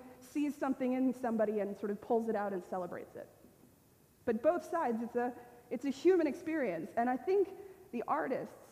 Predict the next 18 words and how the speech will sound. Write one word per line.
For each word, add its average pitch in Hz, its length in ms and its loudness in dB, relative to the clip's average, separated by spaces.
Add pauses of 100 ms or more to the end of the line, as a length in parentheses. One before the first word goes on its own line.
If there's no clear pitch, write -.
(600)
who've 254 200 -2
created 269 500 0
all 262 280 4
of 233 80 0
these 233 180 -2
images 226 440 0
of 196 120 -6
Matthew's 226 460 -4
call - 920 -4
are 226 100 -2
really 262 280 -2
onto 277 360 0
something 185 420 -8
here, - 280 -12 (920)
because 220 220 -2
Matthew 254 480 0
is 202 180 -4
shocked. - 680 -6